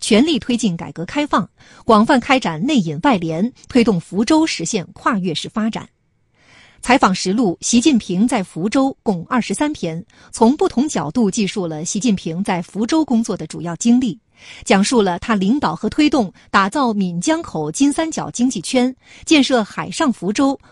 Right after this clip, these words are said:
保护城市文脉、进行旧城改造、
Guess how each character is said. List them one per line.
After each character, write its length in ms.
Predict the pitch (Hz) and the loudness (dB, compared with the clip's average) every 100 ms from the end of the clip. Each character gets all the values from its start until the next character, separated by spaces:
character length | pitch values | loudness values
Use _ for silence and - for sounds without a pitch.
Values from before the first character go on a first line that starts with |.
| - | -2
保 220 | 185 156 | 0 0
护 200 | - 254 | -2 -2
城 240 | 190 - 233 | -2 -2 -2
市 140 | 320 | 0
文 200 | 165 156 | -4 -4
脉、 260 | 226 302 - _ _ | -2 -2 -4 _ _
进 160 | - 208 | 0 0
行 280 | - 180 226 | 0 -2 0
旧 160 | 330 | -2
城 220 | - 233 | 0 -2
改 200 | 320 156 160 | -2 -6 -2
造、 260 | 262 170 | -2 -2